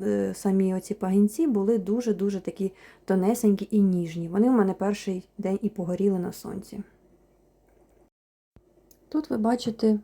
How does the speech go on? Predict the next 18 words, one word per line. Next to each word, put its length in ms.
другий 440
екземпляр, 680
тобто 340
точно 480
така 240
сама 320
троянда. 560
І 160
оці 280
фіолетові, 720
вони 280
почали 420
у 60
мене 220
квітнути 520
одна 320
за 160
одною. 500